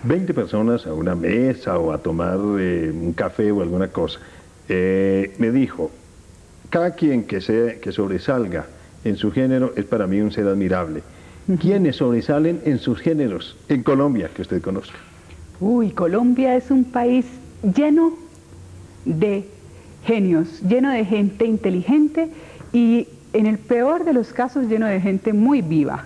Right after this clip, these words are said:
Speaker 2: Aquí los bobos se acabaron o se están acabando. Aquí la gente es inteligente a nivel del pueblo, a nivel de nuestra formidable clase media, que cada día es más grande, clase media baja, clase media media y clase media alta, y a nivel de nuestras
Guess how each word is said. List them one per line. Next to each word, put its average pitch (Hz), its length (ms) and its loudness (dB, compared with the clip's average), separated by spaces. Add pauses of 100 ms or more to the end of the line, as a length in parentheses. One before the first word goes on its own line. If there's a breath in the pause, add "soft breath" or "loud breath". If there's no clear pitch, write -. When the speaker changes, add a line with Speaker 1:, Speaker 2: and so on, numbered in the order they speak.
(120)
Speaker 2:
Aquí 226 260 -2
los 277 180 2
bobos 285 280 0
se 269 60 -2
acabaron 208 460 0
o 226 60 2
se - 80 -2
están 190 220 0
acabando. 175 520 -2 (580 loud breath)
Aquí 202 220 0
la 240 80 2
gente 254 280 2
es 254 100 -2
inteligente 240 920 2
a 185 80 0
nivel 185 260 0
del 214 120 0
pueblo, 311 420 2 (640 loud breath)
a 196 100 0
nivel 214 260 2
de 233 80 2
nuestra 220 280 0
formidable 196 640 0
clase 226 280 0
media, 220 320 2
que 208 100 -2
cada 185 220 0
día 202 140 0
es 190 80 -2
más 208 160 0
grande, 262 380 2
clase 202 300 0
media 196 360 2
baja, 226 340 -4
clase 202 260 -2
media 196 240 2
media 214 260 2
y 214 40 -2
clase 208 240 -2
media 214 260 2
alta, 269 280 -4 (520 loud breath)
y 214 100 4
a 214 60 2
nivel 220 320 2
de 302 120 2
nuestras 202 440 0